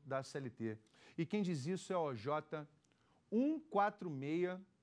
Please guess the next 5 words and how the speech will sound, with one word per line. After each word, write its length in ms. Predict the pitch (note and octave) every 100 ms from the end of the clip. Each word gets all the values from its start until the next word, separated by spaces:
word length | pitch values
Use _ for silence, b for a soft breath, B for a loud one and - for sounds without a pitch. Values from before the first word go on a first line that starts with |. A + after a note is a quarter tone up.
| _ _
da 220 | B2 D#3+ C#3+
S 440 | D#3+ F3+ - F3+
D 300 | D3 D#3 F#3
I 40 |
dois 920 | G3 A#2 A2 E3+ G#3 D#3+ A2+ - -